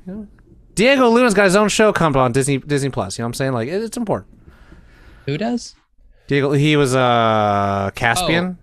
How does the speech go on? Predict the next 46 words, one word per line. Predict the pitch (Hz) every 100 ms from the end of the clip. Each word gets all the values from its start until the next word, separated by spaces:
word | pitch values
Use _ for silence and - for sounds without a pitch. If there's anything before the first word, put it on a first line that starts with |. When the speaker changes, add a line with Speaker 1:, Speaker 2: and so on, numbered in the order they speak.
| _ _
Speaker 2:
Oh. | 180 170 127
Oh, |
okay. | 120 120 107 - _ _ _ - -
What's | 143 160
his | 233
show | - 202 190
on | 180
Disney | 175 170
Plus? | 165 180 123 - - _ _ _ _ -
Speaker 1:
Is | 135
his | 190
name | 233 247
Caspian? | 233 233 - 214
He's | 185
something. | 120 98 92 - -
Uh, | 151 160 156 160
it's | 147
An-, | 143 147
An-, | 143 139
An-, | 127 131 139
Andor? | 123 139 170 190 208 190
Speaker 2:
Yeah, | 120 120
Speaker 1:
A-, |
Al- | 113 127
Speaker 2:
Caspian. | 117 104 113 _ _
He's | 170
the | -
Speaker 1:
Ca- | 117
Speaker 2:
prince. | 143 107 -
He's | 151 135
the | 143
guy | 156 151 143 131
with | 135
the |
rat. | 120 131 131 - _ _ _ - - -
Speaker 1:
The, | 147
the | 147 123
different | 139 123
Speaker 2:
He's | 113
in | 127
Speaker 1:
guy. | 123 120
Speaker 2:
Gennarnia. | - 120 - 269 - 254
Speaker 1:
<laughs> |
Different | 202 180 147 127 - 170 185 -
guy. | 208
Um, | 170 170 156 135